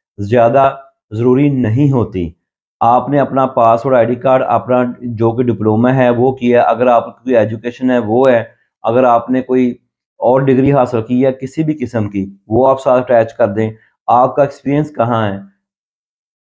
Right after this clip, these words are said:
आपका, आपने कहाँ-कहाँ काम किया है, कितना, कितना काम किया है,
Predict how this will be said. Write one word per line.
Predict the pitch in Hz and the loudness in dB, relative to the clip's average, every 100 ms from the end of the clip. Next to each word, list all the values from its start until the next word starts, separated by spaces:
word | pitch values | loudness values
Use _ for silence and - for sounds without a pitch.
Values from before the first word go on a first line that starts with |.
| _ - - | _ -16 -6
आपका, | 117 160 - 143 143 | -2 -2 0 0 0
आपने | - 127 127 143 151 | -2 -2 -2 -2 -6
कहाँ-कहाँ | 151 135 165 165 156 147 | -4 -2 -2 -2 -4 -2
काम | 127 113 | -2 -2
किया | 110 113 117 | -4 0 0
है, | 113 | 0
कितना, | 147 151 156 | -8 -4 -2
कितना | 156 131 147 151 | -2 -4 -2 0
काम | 139 117 110 | 0 0 -2
किया | 113 101 | -2 -2
है, | 95 | -2